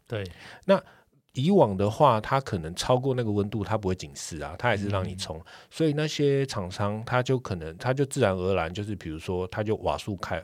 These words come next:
Speaker 2: 开，开给它大，
Speaker 1: 嗯，嗯，嗯。
Speaker 2: 它就是即使升温一点点没关系，只要它那个充电速度是有符合它那个标准就好。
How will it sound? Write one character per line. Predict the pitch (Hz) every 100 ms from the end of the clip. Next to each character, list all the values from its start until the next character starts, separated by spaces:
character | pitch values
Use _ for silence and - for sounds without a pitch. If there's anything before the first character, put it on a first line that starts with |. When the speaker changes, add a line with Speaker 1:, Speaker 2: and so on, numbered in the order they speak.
| -
Speaker 2:
开， | 104 104 -
开 | -
给 | 95
它 | 78 78
大， | 92 - - - 113
Speaker 1:
嗯， | 101 113
嗯， |
嗯。 |
Speaker 2:
它 | 110
就 | 117 117
是 | 120 104
即 | 104 101
使 | 107 101
升 | - 113 110
温 | 113
一 | 110
点 | 101
点 | 92 82
没 | 78
关 | 85 92
系， | 87 90
只 | - 82
要 | 95
它 | 98 98
那 | 98
个 | 90
充 | 95
电 | 95 92
速 | - 90
度 | 95 85 87
是 | - 107 101
有 | 85
符 | 82 - 73
合 | 80
它 | 78 87
那 | 92
个 | 82
标 | 80 78
准 | 80 78
就 | 82
好。 | 78 -